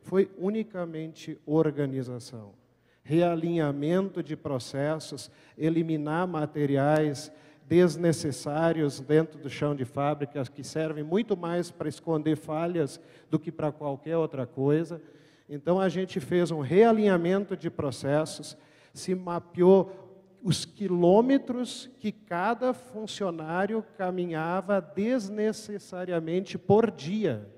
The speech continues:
Quilômetros, vários quilômetros por dia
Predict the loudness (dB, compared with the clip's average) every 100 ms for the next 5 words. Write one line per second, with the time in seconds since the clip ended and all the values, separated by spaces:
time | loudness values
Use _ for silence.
0 | _ _ _ _ _ _ _ -8 -4 0
1 | 2 0 -4 -8 -10 -10 -12 -16 _ _
2 | _ -14 -8 -2 -2 -2 -6 -8 -8 -2
3 | 0 0 -2 -4 -6 -8 -20 _ -2 2
4 | 2 0 -10 -8 -4 0 0 0